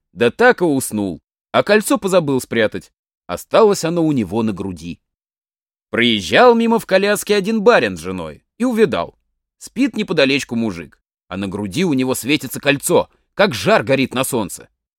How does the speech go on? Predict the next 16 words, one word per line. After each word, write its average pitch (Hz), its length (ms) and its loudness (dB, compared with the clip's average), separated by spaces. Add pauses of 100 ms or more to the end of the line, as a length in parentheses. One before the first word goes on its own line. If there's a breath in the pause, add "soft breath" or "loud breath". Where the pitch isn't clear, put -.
(320)
Остановил 117 540 0
барин 107 260 2
лошадей 104 640 -4 (200)
и 196 60 -2
говорит 165 380 2
лакею: 95 500 -4 (320)
«Поди 196 360 2
к - 60 -4
этому 107 340 -2
мужику, 110 580 -4 (280)
возьми 165 380 2
кольцо 214 540 2 (140)
и 110 100 -6
принеси 160 440 -2
ко 196 120 0
мне». 90 360 -4